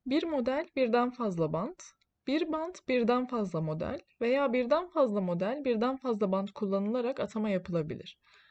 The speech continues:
Atamada modeli atama öncelik sırası verilebilir.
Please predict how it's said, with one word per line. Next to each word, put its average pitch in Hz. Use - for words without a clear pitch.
Atamada 277
modeli 226
atama 269
öncelik 254
sırası 196
verilebilir. 175